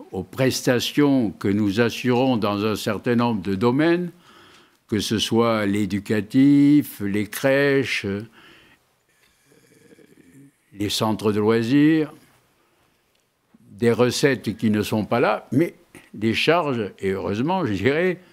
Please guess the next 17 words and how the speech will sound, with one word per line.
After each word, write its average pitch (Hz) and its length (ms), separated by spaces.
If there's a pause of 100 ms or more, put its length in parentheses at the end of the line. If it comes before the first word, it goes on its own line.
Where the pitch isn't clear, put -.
(220)
sont 117 280
toujours 110 420
là 170 160
avec, 127 420
euh, 104 220 (880)
un 107 120
personnel 131 760
qui 110 240
est 110 140
bien 101 280
sûr, 135 460
euh, 101 220 (200)
présent. 92 480 (1700)
En 98 100
même 104 320
temps, 151 540
euh, 101 260